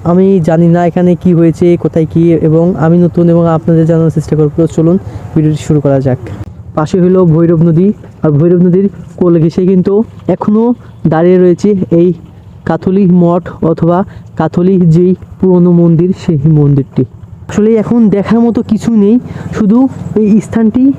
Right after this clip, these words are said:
এবং ভিতরে দেখা যাচ্ছে শুধু একটি বসার স্থান রয়েছে এবং একটি সরণ পথ, এবং এই পথটা কিন্তু অনেক উঁচা। এই মায়াভরা পৃথিবীতে কত না জিনিস রয়েছে। আমার পেছনে যে লিচু গাছটি দেখছেন, শত বছর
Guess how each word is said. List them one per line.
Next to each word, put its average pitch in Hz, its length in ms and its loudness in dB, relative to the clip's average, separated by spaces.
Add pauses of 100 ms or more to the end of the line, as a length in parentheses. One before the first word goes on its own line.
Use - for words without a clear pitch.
(160)
এবং 247 240 2 (360)
ভিতরে 214 300 2
দেখা 220 220 0
যাচ্ছে 277 340 -2 (340)
শুধু 262 160 0
একটি 262 200 -2
বসার 190 420 2
স্থান 220 240 -2 (100)
রয়েছে 202 300 0 (440)
এবং 208 320 2
একটি 233 180 -2 (200)
সরণ 220 360 2
পথ, 233 200 0 (600)
এবং 202 260 2 (260)
এই 214 140 0
পথটা 220 340 -2
কিন্তু 254 320 0 (360)
অনেক 269 300 2
উঁচা। 165 280 -2 (400)
এই 208 220 2
মায়াভরা 185 600 2
পৃথিবীতে 202 480 0 (180)
কত 214 180 -2
না 269 180 2
জিনিস 202 360 0
রয়েছে। 165 380 0 (420)
আমার 240 320 2
পেছনে 247 320 0
যে 233 140 2
লিচু 208 300 2
গাছটি 233 320 -2
দেখছেন, 208 480 0 (840)
শত 262 220 -2
বছর 262 440 0